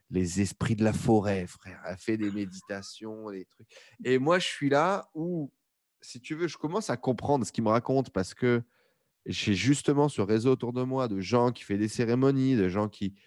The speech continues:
qui est en train d'expérimenter cette part spirituelle. Et je vois moi aussi que je m'ouvre à cette part spirituelle. Et en même temps, il y a ma part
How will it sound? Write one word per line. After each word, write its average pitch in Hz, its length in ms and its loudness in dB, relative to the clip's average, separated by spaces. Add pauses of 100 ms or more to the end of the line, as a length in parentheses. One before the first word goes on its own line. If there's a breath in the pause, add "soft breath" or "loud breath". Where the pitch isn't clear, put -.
(340 soft breath)
qui 101 220 0
est - 100 -6
en 107 80 -4
train 110 240 -2
d'expérimenter 107 760 -2
cette - 220 -4
part 107 160 -2
spirituelle. 123 500 0
Et 110 60 4
je 107 160 2
vois 139 340 4
moi 143 200 4
aussi 233 280 0
que 156 60 -6
je 113 100 2
m'ouvre 175 360 -6
à 214 60 -4
cette - 200 -10
part 104 180 -2
spirituelle. 139 580 -2 (440 loud breath)
Et 123 180 4
en 127 160 4
même 123 260 4
temps, 220 160 4
il 196 40 6
y 131 40 4
a 95 60 2
ma 98 160 0
part - 400 0